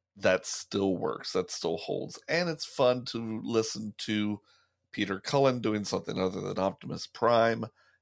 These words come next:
And, you know, it was, it was a nice bit of nostalgia, uh, but I don't think that I'm gonna,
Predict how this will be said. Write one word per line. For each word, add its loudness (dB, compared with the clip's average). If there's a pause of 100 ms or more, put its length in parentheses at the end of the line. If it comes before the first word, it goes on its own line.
(120)
And, -2 (460)
you -6
know, 0
it 0
was, 0
it 2
was 0
a 2
nice 0
bit -2
of -4
nostalgia, 0 (480)
uh, 6
but 4
I 6
don't 0
think -10
that 0
I'm 0
gonna, -2